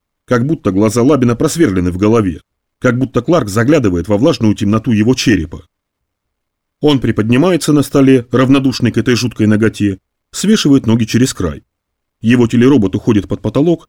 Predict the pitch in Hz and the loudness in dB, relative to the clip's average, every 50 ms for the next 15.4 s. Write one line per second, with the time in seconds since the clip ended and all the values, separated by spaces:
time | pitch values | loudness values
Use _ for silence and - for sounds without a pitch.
0 | _ - 226 240 226 208 160 151 - 139 135 151 156 151 151 143 - 170 - - | _ 0 2 2 4 2 2 0 0 2 2 4 4 2 2 0 -2 -2 -2 0
1 | 127 104 90 - 95 85 85 87 - 113 113 - - 95 85 80 78 - _ _ | 0 -2 0 -2 -4 -4 -4 -2 -2 -2 -4 -4 -6 -10 -10 -10 -12 -16 _ _
2 | _ _ _ _ _ _ _ _ _ _ _ _ _ _ _ - 113 107 117 139 | _ _ _ _ _ _ _ _ _ _ _ _ _ _ _ 0 2 2 4 4
3 | 180 180 - - 95 95 92 95 - - 117 113 104 98 98 107 107 - 107 95 | 2 0 0 0 -2 -2 -2 -2 -2 0 0 2 2 2 0 0 -2 0 0 -2
4 | 95 - 104 98 107 107 110 180 175 147 120 - 98 - 101 87 - 131 147 160 | -2 0 0 0 0 -2 -2 -2 -4 -4 -4 -4 -6 -6 -6 -4 -2 0 0 0
5 | - - 92 92 120 151 - - - 95 82 78 76 73 67 - _ _ _ _ | 0 -2 -2 0 0 -2 -2 -4 -4 -4 -4 -4 -6 -12 -18 -20 _ _ _ _
6 | _ _ _ _ _ - 113 147 190 214 202 185 - - 202 160 123 101 87 80 | _ _ _ _ _ 0 2 2 4 2 2 0 0 0 0 2 2 2 0 -2
7 | 82 104 95 87 78 73 - _ _ _ _ _ _ _ _ _ _ _ _ _ | -2 -4 -4 -4 -4 -8 -12 _ _ _ _ _ _ _ _ _ _ _ _ _
8 | - 107 123 135 - - 139 131 - 135 123 107 85 76 76 - _ _ _ _ | -2 0 0 0 2 0 0 0 2 0 0 0 -2 -4 -8 -12 _ _ _ _
9 | _ _ - 104 123 156 143 104 - - - - 151 147 170 143 113 120 143 139 | _ _ -2 0 0 2 2 0 -2 -4 -4 -2 -2 0 0 0 0 2 2 2
10 | 147 151 147 - 135 110 90 90 80 - - _ _ _ _ _ _ _ _ _ | 2 0 2 2 2 0 0 -2 -8 -12 -16 _ _ _ _ _ _ _ _ _
11 | _ _ _ _ _ _ _ _ _ - 131 170 202 208 202 202 190 156 180 208 | _ _ _ _ _ _ _ _ _ -2 2 2 4 4 4 4 2 2 0 0
12 | 147 110 90 85 - - 98 101 101 101 90 - 104 104 110 113 95 80 76 - | 2 2 0 0 -2 -2 -2 -2 0 -2 -2 -2 0 0 2 2 0 -2 -4 -10
13 | - - - - _ _ _ _ _ _ _ _ _ _ _ _ _ - 220 226 | -16 -18 -20 -20 _ _ _ _ _ _ _ _ _ _ _ _ _ 0 2 2
14 | 220 208 185 196 196 202 185 - 170 - - 202 185 165 135 147 185 151 170 160 | 2 2 2 2 2 0 0 -2 -4 -4 -2 0 0 0 0 0 -2 -2 -2 -2
15 | - 190 135 101 - - - _ | 0 0 0 0 -2 -8 -20 _